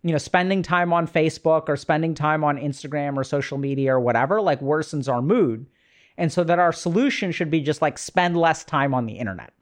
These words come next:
And that's actually, like, that doesn't really work, right? So you can tell people to spend less time on the internet, but that doesn't, it's really hard to do. Like, I, I think that the challenge right now is that if you find yourself making a lot of comparisons,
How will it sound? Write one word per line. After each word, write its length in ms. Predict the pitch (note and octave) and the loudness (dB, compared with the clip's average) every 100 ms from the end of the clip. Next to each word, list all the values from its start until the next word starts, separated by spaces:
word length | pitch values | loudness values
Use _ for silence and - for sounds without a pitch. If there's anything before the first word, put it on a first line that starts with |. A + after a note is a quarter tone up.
| - | -2
And 120 | G3+ | 0
that's 180 | B3+ C#4+ | 2 2
actually, 340 | D#4 - C#4 | 0 2 2
like, 240 | G3+ F3 - _ | 2 0 -2 _
that 360 | G3+ B3 - - | -2 -2 0 0
doesn't 300 | D4+ C4+ - | 2 0 -2
really 200 | G3 A3 | 0 2
work, 460 | D#3 C3+ F#3 - - | 4 4 2 0 -8
right? 280 | C3+ C#3+ A#3+ | 0 0 0
So 160 | - F3+ | -2 -2
you 160 | G3+ | -2
can 160 | C4 A#3+ | -4 -4
tell 240 | - A#3+ | 0 0
people 280 | - B3 G3 | 0 -4 -4
to 40 | D#3+ | -4
spend 260 | - D3+ | -4 -4
less 160 | C#3 C3+ | -2 -4
time 260 | - C3 C3 | -4 -4 -2
on 100 | A#2 | -4
the 120 | G#2 | -6
internet, 400 | A2 A#2 E3+ - _ _ _ | -6 -4 -4 -6 _ _ _
but 180 | F3 G#3 | -2 0
that 180 | A3 - | 0 2
doesn't, 360 | D4+ D#4 C4+ - _ _ _ - | 2 2 -2 -4 _ _ _ -2
it's 220 | A3+ A3+ | -2 0
really 260 | F3+ D#4+ C4+ | 0 2 2
hard 240 | B3+ A#3+ | 2 2
to 60 | D#3+ | 2
do. 280 | C#3 G#3+ A#2 | 2 2 0
Like, 220 | C3+ C#3+ | -2 -2
I, 140 | C#3+ - | -4 -2
I 120 | F#3 | -2
think 180 | C4 A#3+ | -2 0
that 340 | G3+ - E3 | 0 -2 -8
the 100 | D#3+ | -6
challenge 520 | D3+ - A3+ D4+ C4 F#3+ | -6 -2 0 0 0 0
right 220 | F3 E3+ | 0 2
now 260 | G3 A3+ | 0 2
is 100 | F#3 | 2
that 200 | F3 D#3+ | 0 0
if 160 | G3 F#3+ | -2 -2
you 100 | A3 | -6
find 300 | - G3 G3 | -4 -4 -2
yourself 340 | F#3 - E3+ | -4 0 -2
making 460 | D3+ C3+ F3 F3+ F#3+ | 0 2 0 0 -4
a 40 | |
lot 220 | E3 D3+ D3+ | 0 0 0
of 80 | |
comparisons, 920 | D3 A#2 A#2+ C3+ A#2 - F3+ A#3 - | -2 -6 0 0 -2 -6 -6 -8 -10